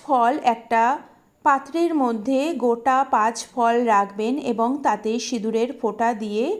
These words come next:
তাতে মা, মায়ের আসনের সামনে দেবেন। এবং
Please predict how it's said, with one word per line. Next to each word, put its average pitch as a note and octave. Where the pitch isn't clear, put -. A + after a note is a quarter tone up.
তাতে G#3
মা, C#4+
মায়ের A#3
আসনের A3+
সামনে G3
দেবেন। E3+
এবং C4+